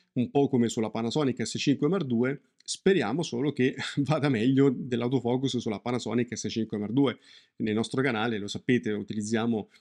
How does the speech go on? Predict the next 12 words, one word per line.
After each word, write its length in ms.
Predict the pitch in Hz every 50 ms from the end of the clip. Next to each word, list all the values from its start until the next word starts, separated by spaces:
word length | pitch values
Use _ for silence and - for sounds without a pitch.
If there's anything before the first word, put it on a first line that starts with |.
| _ _
dei 180 | _ - 117 110
test 320 | 107 131 123 117 - - -
piuttosto 440 | - 117 - - 120 113 - -
severi 420 | 110 - 117 113 127 131 123 113 107
per 500 | - _ 117 113 117 110 110 107 104 104 _ _ _ _ _ _ _ - 131
misurare 560 | 120 117 113 120 117 120 143 147 131 120 110
la 100 | 104 107
bontà 340 | 113 117 113 104 - 135 123
dell'autofocus. 880 | 113 110 117 131 131 175 180 180 123 113 107 - - 143 - - 165 160
Se 140 | 123 -
andate 440 | 110 98 104 110 110 - - 104 95
nella 580 | 101 104 101 101 98 95 95 87 82 87 107